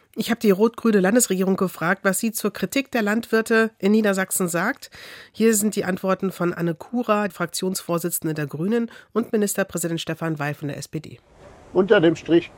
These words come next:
Speaker 2: glaube ich, Europa muss das machen. Wir hätten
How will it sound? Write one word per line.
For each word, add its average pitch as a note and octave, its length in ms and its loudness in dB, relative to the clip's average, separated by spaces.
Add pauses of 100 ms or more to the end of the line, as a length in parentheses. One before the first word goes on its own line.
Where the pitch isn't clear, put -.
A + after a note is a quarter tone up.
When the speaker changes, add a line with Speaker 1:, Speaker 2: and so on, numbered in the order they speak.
Speaker 2:
glaube D3 380 8
ich, - 140 -6 (120)
Europa B2+ 480 4
muss B2 260 0
das B2+ 280 2
machen. B2 360 2 (480)
Wir C3+ 420 6
hätten D#3 360 0